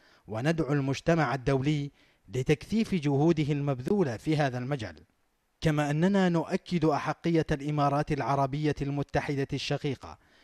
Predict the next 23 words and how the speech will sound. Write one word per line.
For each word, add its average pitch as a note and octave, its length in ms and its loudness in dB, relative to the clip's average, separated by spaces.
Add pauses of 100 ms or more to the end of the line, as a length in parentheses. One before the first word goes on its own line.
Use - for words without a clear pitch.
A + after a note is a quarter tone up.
(120)
في B2+ 100 -6
استعادة C#3 680 2
سيادتها C3 800 -2
على G#2 300 -6
جزرها C#3 440 2
الثلاث C#3 440 0
المحتلة D3+ 600 -2
من C3 160 -4
قبل D3 320 -2
إيران، C#3 540 0 (500)
وندعم C3 680 0
كافة E3+ 500 2
الجهود C#3 640 2 (340)
التي E3 340 2
تحفظ G3 460 -2
للأشقاء D#3 960 0
في D3+ 240 -2
سوريا E3 580 2
وليبيا C#3+ 840 0
الحرية E3 760 0
في F#3 220 -2
اختيار E3 560 0
مستقبلهم D#3+ 760 -4